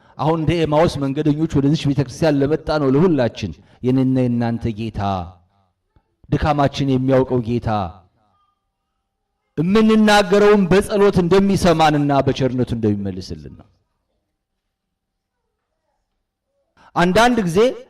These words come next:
እንከተለዋለን፣ እናየዋለን፣ ግን በሚገባ ደግሞ ልብ አንለውም። ጌታ ለእኛ ይናገራል፣ ሰው እንደተናገረ ይመስለናል። ጌታ መናገሩን አናስተውልም። ስለዚህ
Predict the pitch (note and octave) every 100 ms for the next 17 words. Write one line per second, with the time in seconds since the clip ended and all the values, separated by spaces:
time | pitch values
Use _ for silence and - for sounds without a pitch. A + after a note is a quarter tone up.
0 | _ _ A3+ B3+ D4 - C4+ - A#3 G#3
1 | G3 F3 G#3 C4+ - _ - A3 A#3 B3
2 | A#3+ A3 G3+ G3 A3+ C#4+ - _ _ _
3 | _ _ _ C3+ A3+ D#4 B3 B3 G3 A3
4 | F3+ F#3 F#3 E3+ E3+ F3 E3+ C#3+ C3+ B2
5 | A#2+ A2 F2+ D2+ _ _ - C3+ F3 G3
6 | G#3 G#3+ F#3 G3 A3 A#3+ A#3 A3 F#3+ F#3
7 | G3 C4+ - - _ - - C#4+ B3 A#3+
8 | G3+ A3 A3+ F#3+ G#3 G3+ G3 E3+ D#3+ D3
9 | B2+ F#2+ - _ - C#3 D3+ D3+ C#3+ C#3+
10 | C3+ C3 B2+ A#2 A2 - G2 E2+ C#2+ -
11 | _ _ _ _ _ _ _ _ _ _
12 | _ _ _ _ _ _ _ _ _ -
13 | _ _ _ _ - C#4 F4+ C#4 C4+